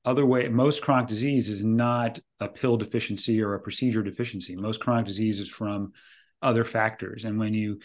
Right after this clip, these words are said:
as we started adding to that, we started to evolve our practice. And the first, and, the, and a foundation of optimizing health is around what you put in your mouth three times or more a day. And that's where nutrition is so important.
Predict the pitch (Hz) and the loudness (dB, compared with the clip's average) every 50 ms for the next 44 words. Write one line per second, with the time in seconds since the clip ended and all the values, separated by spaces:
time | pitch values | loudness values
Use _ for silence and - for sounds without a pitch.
0 | - _ _ 117 120 113 107 120 - - 123 113 107 107 - 117 113 117 123 127 | -18 _ _ 2 2 2 2 2 0 2 0 0 0 0 -2 -2 0 0 2 2
1 | 127 127 123 107 101 101 101 98 95 92 95 - - _ _ _ _ _ _ _ | 2 2 0 -2 -4 -4 -4 -4 -4 -6 -8 -10 -14 _ _ _ _ _ _ _
2 | _ _ _ _ _ _ _ _ - - 135 107 110 101 107 - - - 113 107 | _ _ _ _ _ _ _ _ -14 -12 -4 -2 -2 -2 -2 -4 0 0 2 2
3 | 107 104 101 98 107 107 104 101 101 98 95 - 135 135 127 123 - - 95 92 | 2 -2 -2 -2 -2 -2 0 0 -2 -4 -4 0 0 2 2 0 0 -4 -6 -4
4 | - 107 101 104 101 - - 127 120 120 117 117 - - - - - - 160 113 | -4 -4 -4 -4 -6 -4 0 4 4 4 4 2 -2 -8 -16 -16 -14 -10 -6 -4
5 | 107 107 110 110 - - 104 104 101 - - - 127 113 107 104 101 123 135 151 | -4 -4 -4 -6 -6 -6 -6 -6 -6 -8 -6 -4 -2 0 0 2 4 6 6 6
6 | 165 - - 117 98 87 85 98 110 - - 101 92 104 104 107 - - 104 104 | 6 4 2 0 -2 -2 -6 -8 -12 -10 -10 -6 -4 -2 -2 -2 -2 -4 -4 -2
7 | 101 101 98 98 95 98 98 95 95 - - - - - 98 104 98 101 - - | -2 -2 -4 -4 -4 -6 -6 -6 -6 -6 -8 -10 -10 -8 -6 -4 -4 -6 -8 -12
8 | - - - - 107 101 98 90 101 98 101 101 101 98 98 95 92 90 104 107 | -18 -20 -12 -10 -8 -6 -6 -6 -6 -6 -4 -4 -4 -4 -4 -6 -6 -6 -6 -6
9 | 117 110 98 - - 131 117 104 101 110 131 151 156 147 - - - 110 101 - | -6 -8 -8 -6 -4 -4 -4 -2 0 2 4 4 4 2 0 -2 -2 -2 -2 -2
10 | - 104 101 98 98 95 98 95 98 98 95 92 90 85 110 127 127 101 87 92 | -4 -4 -2 -2 -4 -4 -4 -4 -4 -4 -4 -4 -4 -4 -2 -2 -2 -2 -4 -6
11 | 107 - _ _ _ _ _ _ _ _ _ _ _ - 104 104 104 101 101 101 | -10 -14 _ _ _ _ _ _ _ _ _ _ _ -6 -4 -4 -2 -2 -2 -2
12 | 107 120 120 107 110 104 101 101 - - 110 104 98 98 98 - - 196 190 - | -4 -4 -2 -2 -2 -2 -2 -2 -4 -4 -4 -4 -4 -4 -4 0 0 0 2 2
13 | 120 104 95 - - 110 98 95 98 - - 185 190 - 113 113 - | 0 0 -2 -2 -4 -4 -4 -4 -4 -4 -4 -2 -2 -2 -6 -8 -12